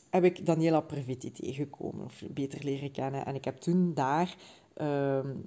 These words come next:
ben ik ingestapt in haar één-op-één, eh, coachingstraject, hè, voor energetisch werk. En zij, zij werkt ook, zij heeft ook mindset coaching met,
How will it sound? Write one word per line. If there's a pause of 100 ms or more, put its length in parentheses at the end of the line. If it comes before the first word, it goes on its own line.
(280)
ben
ik
ingestapt
in
haar
één-op-één,
eh, (200)
coachingstraject,
hè,
voor
energetisch
werk.
En
zij,
zij
werkt
ook,
zij
heeft
ook
mindset
coaching
met,